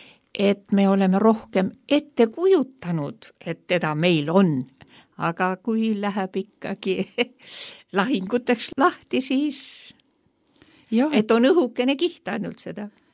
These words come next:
Speaker 2: Jah, nii et tegelikult, äh, s-, praktikas sa näedki ju, kas seda on
Speaker 1: Mhm.
Speaker 2: või ei ole, et ainult sõnades, noh, sõnades me võime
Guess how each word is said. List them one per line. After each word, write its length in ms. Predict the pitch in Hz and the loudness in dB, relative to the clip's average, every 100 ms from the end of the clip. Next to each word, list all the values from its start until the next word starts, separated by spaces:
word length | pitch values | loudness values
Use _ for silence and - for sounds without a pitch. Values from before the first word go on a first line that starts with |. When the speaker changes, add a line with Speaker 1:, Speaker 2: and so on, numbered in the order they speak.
| _ 208 | _ 2
Speaker 2:
Jah, 240 | 226 311 - - | 2 2 -8 -4
nii 100 | 202 190 | 0 0
et 200 | - 226 220 | -4 -12 -2
tegelikult, 720 | 233 208 190 - 202 - _ 208 | 0 0 -2 -4 -6 -6 _ -2
äh, 220 | 202 202 | 0 -2
s-, 220 | 226 - - | -6 -16 -8
praktikas 640 | - 262 - 196 - 190 - | -2 -2 -2 -8 -8 -8 -2
sa 80 | |
näedki 460 | 220 262 190 - 185 | 2 2 0 -6 -6
ju, 80 | 175 | -4
kas 240 | 170 - 175 | -6 -8 -8
seda 180 | - 214 | 0 4
on 160 | 214 | 4
Speaker 1:
Mhm. 80 | 175 | 4
Speaker 2:
või 140 | 175 185 | 0 0
ei 60 | |
ole, 300 | 226 196 170 180 | 0 0 -2 -6
et 140 | - | -2
ainult 340 | 208 220 170 - | 4 4 2 -2
sõnades, 720 | 254 277 175 170 170 170 - - - - | 2 2 2 0 -4 -4 -12 -20 -10 -4
noh, 100 | 185 | 0
sõnades 540 | 262 269 208 175 170 | 6 6 6 0 -2
me 100 | 196 | -2
võime 320 | 196 202 196 | 0 0 0